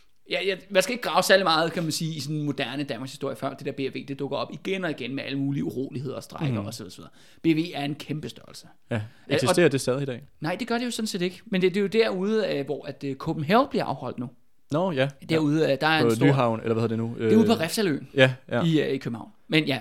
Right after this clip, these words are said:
Speaker 1: men, men der må jeg stadigvæk se en meget, meget store betonbygning, hvor de samlede skibene i sin tid.
Speaker 2: Ja.
Speaker 1: Øh, den ligger stadigvæk derude. Øh, men ja, men, men det var også for at sige, det kan undre sig, hvorfor fanden sker der ikke noget i København? Men der, men der sker dog lidt.
Speaker 2: Mm.
Speaker 1: Men igen,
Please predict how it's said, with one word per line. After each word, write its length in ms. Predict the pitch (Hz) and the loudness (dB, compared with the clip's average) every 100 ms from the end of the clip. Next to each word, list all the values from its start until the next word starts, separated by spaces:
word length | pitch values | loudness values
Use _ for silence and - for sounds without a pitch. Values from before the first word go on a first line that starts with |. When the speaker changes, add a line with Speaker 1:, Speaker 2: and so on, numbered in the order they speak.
| - | -2
Speaker 1:
men, 280 | 165 160 180 | -4 -4 -4
men 100 | 170 | 0
der 100 | 180 | 2
må 80 | |
jeg 80 | 180 | 0
stadigvæk 280 | 196 208 196 | -2 0 0
se 140 | - | 0
en 120 | 214 196 | -4 -2
meget, 180 | 156 | -4
meget 160 | 170 156 | -2 -6
store 240 | - 160 | -4 -4
betonbygning, 520 | 175 - 156 160 175 139 | -4 -4 -4 -4 -6 -4
hvor 100 | 139 | -6
de 60 | |
samlede 320 | 131 127 147 | -6 -6 -6
skibene 440 | 143 - 143 165 160 | -8 -6 -6 -4 -8
i 60 | |
sin 180 | - - | -6 -12
tid. 180 | - - - _ | -12 -16 -18 _
Speaker 2:
Ja. 100 | 120 123 - - - | -6 -6 -10 -20 -8
Speaker 1:
Øh, 160 | 135 135 | -6 -4
den 80 | |
ligger 180 | 156 139 | -2 -4
stadigvæk 340 | 139 95 98 107 | -6 -8 -10 -10
derude. 340 | 107 95 92 - - - - | -10 -8 -12 -16 -20 -20 -6
Øh, 360 | 139 135 127 127 - | 6 6 6 0 -2
men 120 | 151 | -2
ja, 100 | 135 - - | -2 -6 -6
men, 160 | 202 170 226 | -4 -4 -2
men 140 | 196 | 4
det 100 | 226 | 6
var 60 | 202 | 6
også 100 | 202 | 2
for 60 | |
at 40 | 196 | -4
sige, 260 | 196 196 - - 175 | -2 -4 -8 -20 -8
det 100 | 190 | -6
kan 100 | 190 | -4
undre 320 | 190 175 196 | -4 -2 -2
sig, 220 | - 143 131 - | -2 -4 -4 -8
hvorfor 220 | 156 139 | -8 -8
fanden 440 | - 147 180 185 | -8 -6 -6 -8
sker 160 | - 156 | -8 -6
der 60 | 143 | -6
ikke 80 | 139 | -8
noget 120 | 135 | -10
i 20 | |
København? 260 | 131 - 208 | -12 -12 -2
Men 80 | |
der, 80 | 240 262 - | -2 -2 -8
men 100 | - | -10
der 60 | 294 | -8
sker 160 | 277 277 | -2 0
dog 160 | 233 | 2
lidt. 220 | 170 165 - - | 2 0 -4 -6
Speaker 2:
Mm. 180 | 127 98 117 | -6 -4 0
Speaker 1:
Men 300 | 196 262 247 - - - - | 2 2 -2 -18 -20 -20 -12
igen, 380 | 262 185 208 233 | -8 -2 -2 -4